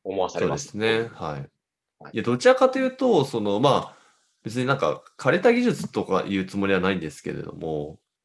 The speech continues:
Speaker 2: こ-、ここまでその、
Speaker 1: はい。
Speaker 2: がっちりと、その、た-、おそらくこれ裏っ側にはすごい綿密な、その、ステム教育の理論があって、
Speaker 1: うん。
Speaker 2: それをまあ、こう、エーアールを駆使して、しかも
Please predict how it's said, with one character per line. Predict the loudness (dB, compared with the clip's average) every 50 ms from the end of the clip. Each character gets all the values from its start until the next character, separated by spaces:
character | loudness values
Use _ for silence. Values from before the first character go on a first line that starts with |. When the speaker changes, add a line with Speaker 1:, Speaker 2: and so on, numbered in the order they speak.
| _ -20
Speaker 2:
こ-、 | -20 -20 _
こ | -6 -6 -2
こ | 0 2 4
ま | 4 4
で | 4 2
そ | 2 0 2 4
の、 | 6 6 6 6 4 0 -4
Speaker 1:
は | -2
い。 |
Speaker 2:
が | 0 2 2
っ | 2 -2
ち | -4 -2 -2
り | -2 -2 -2
と、 | -2 0 0 0 0 0 -2 -6 -10 -14 -14
そ | -12 -12
の、 | -10 -10 -4
た-、 | 0 0 0
お | 2 2
そ | 2 2
ら | 2
く | 2
こ | 0
れ | 0 0 0 -2 -2
裏 | 2 4 4 4
っ | 2 2
側 | 2 2 4
に | 4 4
は | 2
す | 0 -2 -6 -10 -6 -4 -2 0
ご | 2 2 2
い | 2
綿 | 2 2 2 2 2 0
密 | -2 -4 -4 -4
な、 | 0 2 4 4 4 4 2 0 -4
そ | -6 -6 -6
の、 | -6 -6
ス | -6 -4
テ | -2 0
ム | 0 0 2
教 | 4 4 4
育 | 4 4 0 -4
の | -6 -6
理 | -4 -2
論 | 0 0 0 0 0
が | 2 2 2
あ | 2
っ | 0 -4 -14 _ _
て、 | 0 0 2 2 0 -2 -4 -8 -14 _ -20 -20 -20 -20 -18
Speaker 1:
う | -16
ん。 | -16 -16 -18 _ _ _ _ _ -12
Speaker 2:
そ | -4 0 2
れ | 4 6 6
を | 6
ま | 6 6 4 4
あ、 | 2 0 -2
こ | -2 0 0 0 0
う、 | 0
エ | 0
ー | 2 2 4
ア | 4
ー | 4
ル | 2 0
を | -2
駆 | -4 -6 -8
使 | -6 -4
し | -4 -6 -6
て、 | -6 -6
し | -4 0
か | 0 0
も | 2 0 -2 -6